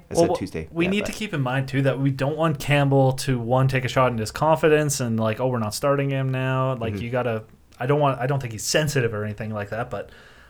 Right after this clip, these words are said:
Speaker 2: um, and then you also need to make sure he stays on his game. He can't just sit in practice for two weeks while
Speaker 1: Right.
Speaker 2: Skinner's on a tear. He still needs to start a few games here and there.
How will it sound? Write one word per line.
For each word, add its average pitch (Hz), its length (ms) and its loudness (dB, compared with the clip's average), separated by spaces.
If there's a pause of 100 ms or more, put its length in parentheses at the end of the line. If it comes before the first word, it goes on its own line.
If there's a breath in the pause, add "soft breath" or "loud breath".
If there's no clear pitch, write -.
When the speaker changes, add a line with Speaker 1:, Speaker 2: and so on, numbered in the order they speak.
(120 soft breath)
Speaker 2:
um, 101 560 -6 (140)
and 143 140 2
then 147 100 4
you 147 120 6
also 143 300 6
need 135 280 2
to 123 460 -4
make 123 200 -4
sure 135 160 2
he 131 240 0
stays 127 420 -2
on 123 100 0
his 117 140 -4
game. 117 320 -4
He 104 100 -8
can't 131 220 -6
just - 160 -6
sit - 140 -4
in 113 80 -10
practice 120 440 -4
for - 140 -8
two 117 200 -4
weeks 127 300 -2
while 110 200 -2
Speaker 1:
Right. 117 180 4
Speaker 2:
Skinner's 113 240 0
on 110 120 -4
a 104 40 -8
tear. 104 400 -4 (260 soft breath)
He 123 100 -10
still 127 180 0
needs 110 220 -6
to 127 60 -4
start 113 260 -2
a 104 60 -8
few - 180 -10
games 110 340 -6
here 101 140 -8
and 95 120 -8
there. 95 220 -10